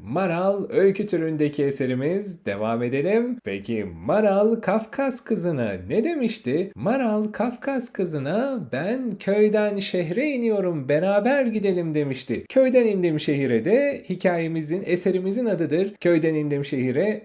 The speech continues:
öykü türündeki eserimizin adıdır. Devam ediyoruz. Köyden şehre inince zombilerin şehrinde, zombilerin restoranında hangi tür çorba vardı? Zombiler yese yese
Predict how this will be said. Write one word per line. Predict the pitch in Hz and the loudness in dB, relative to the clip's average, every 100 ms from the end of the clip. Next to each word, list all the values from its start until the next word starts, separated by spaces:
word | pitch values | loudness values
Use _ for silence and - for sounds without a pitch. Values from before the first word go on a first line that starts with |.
| - | 0
öykü | 208 214 208 | 2 2 -2
türündeki | 175 147 143 131 127 175 196 202 | -2 -2 -2 -4 -2 2 2 0
eserimizin | 135 143 135 117 110 107 147 165 - | -6 -2 0 0 -2 -2 -2 -2 -4
adıdır. | 120 117 117 113 101 90 | -2 -2 2 0 0 -4
Devam | 117 170 196 190 | -2 0 0 0
ediyoruz. | 175 170 143 120 - | 0 0 0 -4 -4
Köyden | 117 123 135 170 180 | -2 0 0 -2 -4
şehre | 147 143 151 | -2 -2 0
inince | 156 151 151 131 139 101 95 | -2 -2 -2 0 2 0 2
zombilerin | 151 190 160 156 151 156 170 180 | 2 4 2 2 2 2 0 -2
şehrinde, | - 147 135 143 139 139 123 | 0 0 0 -4 -2 0 0
zombilerin | 113 170 175 151 147 147 135 | -2 -2 -2 0 0 0 0
restoranında | 139 147 - 143 143 139 135 170 196 196 | 0 0 -2 -2 -2 -4 -2 -2 -2 0
hangi | 170 208 165 156 | 2 2 2 0
tür | 165 147 | 0 -2
çorba | - 139 135 135 | 2 2 4 2
vardı? | 127 127 120 175 190 | 0 0 0 0 -2
Zombiler | 113 151 147 135 127 147 156 | 0 2 2 0 2 2 0
yese | 143 107 117 120 175 | 0 -2 -2 0 0
yese | 123 104 - 147 175 170 | 0 -2 0 2 2 2